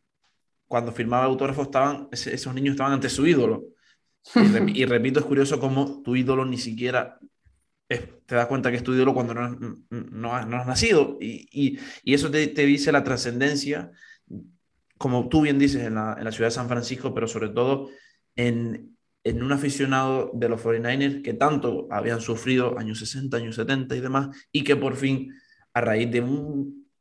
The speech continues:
Speaker 1: lo recalcamos, a raíz de un segundo, de un pase, de un error, como se quiera mirar, de un, de una mala defensa, quizás no llegaron a por Montana, de un, lo que sea, como lo quieran definir, cambia todo. Y yo creo que eso es bastante especial y tiene bastante peso,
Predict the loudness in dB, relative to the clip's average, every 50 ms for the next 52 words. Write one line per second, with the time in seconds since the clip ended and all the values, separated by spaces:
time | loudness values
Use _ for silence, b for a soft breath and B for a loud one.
0 | _ _ _ _ _ _ -4 0 2 2 2 2 0 0 0 0 2 2 2 0
1 | 0 0 2 2 2 2 2 0 -2 0 2 2 2 4 4 2 2 2 2 2
2 | 2 0 -2 0 2 2 4 4 2 0 0 -2 -2 -2 -2 -2 -4 -4 -4 -4
3 | -4 -4 -4 0 2 2 2 2 2 0 -6 -6 -6 -8 -8 -6 -2 -2 0 2
4 | 2 2 2 2 4 4 4 2 2 0 0 2 0 0 0 0 0 0 -2 -2
5 | -4 -10 B B B B B B B _ _ _ _ -6 -2 2 4 4 6 4
6 | 4 2 2 2 2 4 4 4 4 4 4 4 2 0 -2 -4 -4 -2 -2 -4
7 | -2 -2 -2 -2 0 0 -2 -2 -2 -2 -2 0 0 0 -2 -2 -4 -4 -6 -6
8 | -6 -6 -8 -8 -6 -4 -2 -2 0 0 0 0 0 -2 -4 -4 -6 -10 -12 -8
9 | -4 -2 0 0 0 0 2 2 2 2 2 0 -2 -4 -2 -2 0 0 0 0
10 | 0 -2 -2 -2 -2 -2 -2 -2 -4 -10 -18 _ _ _ 4 4 4 4 2 0
11 | -2 -2 -4 -6 -6 -8 -10 -14 -18 _ _ _ _ 2 2 4 4 4 0 0
12 | -2 -2 -4 -4 -4 -6 -6 -8 -10 -18 -20 _ _ 0 2 4 4 4 4 2
13 | -2 -2 0 0 0 0 0 2 2 2 2 2 -2 -2 -4 -6 -6 -6 -8 -8
14 | -8 -8 -6 -2 -2 0 0 0 -2 -2 -4 -6 B